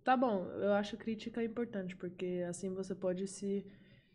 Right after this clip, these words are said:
melhorar em muitas questões, quando a crítica é co-, construtiva, né?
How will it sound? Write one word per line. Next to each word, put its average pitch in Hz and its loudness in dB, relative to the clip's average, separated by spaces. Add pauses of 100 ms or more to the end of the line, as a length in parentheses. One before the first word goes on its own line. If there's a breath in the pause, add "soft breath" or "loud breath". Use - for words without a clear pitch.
melhorar 190 6
em 196 4
muitas 196 2
questões, 190 -2
quando 180 2
a 185 6
crítica 202 2
é 208 4
co-, 208 -2
construtiva, 202 0
né? 160 -2